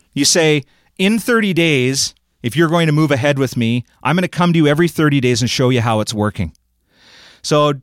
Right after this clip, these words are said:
try not to use K P I because a lot of the business people that I've talked to have no idea what that is, but do start to set the stage that you're gonna give them an overview of your performance. So that's one of the things we're gonna dig into in the next few weeks is, how do I show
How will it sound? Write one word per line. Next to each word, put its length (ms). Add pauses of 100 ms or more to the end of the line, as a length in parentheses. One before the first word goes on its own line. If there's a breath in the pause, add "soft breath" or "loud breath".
(120)
try 260
not 340
to 80
use 240
K 220
P 180
I 200
because 260
a 40
lot 220
of 40
the 60
business 300
people 300
that 120
I've 100
talked 260
to 80
have 120
no 160
idea 260
what 120
that 160
is, 460 (380 loud breath)
but 360
do 300
start 320
to 40
set 240
the 80
stage 360
that 60
you're 140
gonna 160
give 300
them 140
an 80
overview 480
of 100
your 160
performance. 840 (580 loud breath)
So 100
that's 160
one 160
of 60
the 80
things 220
we're 100
gonna 120
dig 220
into 300
in 80
the 60
next 220
few 200
weeks 300
is, 160 (240 loud breath)
how 240
do 120
I 160
show 600